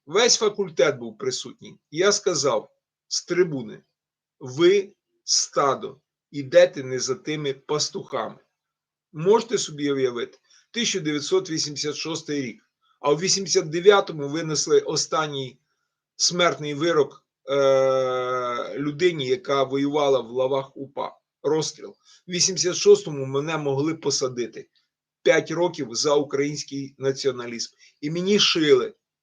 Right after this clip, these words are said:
український націоналізм. Шили, але не могли розколоти. Тому що в радянській армії я служив в такій частині, де вчили не колотися.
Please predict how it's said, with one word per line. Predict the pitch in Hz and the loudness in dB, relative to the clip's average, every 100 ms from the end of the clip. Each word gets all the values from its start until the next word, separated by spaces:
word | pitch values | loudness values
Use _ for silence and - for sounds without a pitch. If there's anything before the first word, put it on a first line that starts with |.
| _ _ _ _ _ _ _ _ | _ _ _ _ _ _ _ _
український | - 135 160 160 185 190 - 143 | -14 -6 0 2 2 -2 -4 -2
націоналізм. | 143 - 143 139 131 110 107 _ | -2 -2 -2 -2 -4 -6 -12 _
Шили, | - - 170 139 104 - | -4 2 4 4 2 -2
але | 139 147 | 0 2
не | 160 170 | 2 -2
могли | 175 170 160 | -2 2 4
розколоти. | 143 139 - 127 110 - _ _ _ _ | 4 2 -2 -4 -6 -10 _ _ _ _
Тому | 147 170 | -8 -6
що | 160 156 | -4 0
в | |
радянській | 151 160 170 165 - | 0 4 2 2 -2
армії | 160 165 143 135 | 0 0 2 0
я | |
служив | 127 147 135 156 135 | 0 -2 -4 -4 -6
в | - | -10
такій | - 139 139 180 | -2 -2 -2 -10
частині, | - 151 - 151 131 123 | -6 -4 -4 -6 -8 -6
де | 147 | -4
вчили | 139 - 131 120 - _ _ | -4 0 0 0 -4 _ _
не | 143 160 | -6 -4
колотися. | 165 175 160 147 131 - - | 2 4 4 2 -2 -8 -10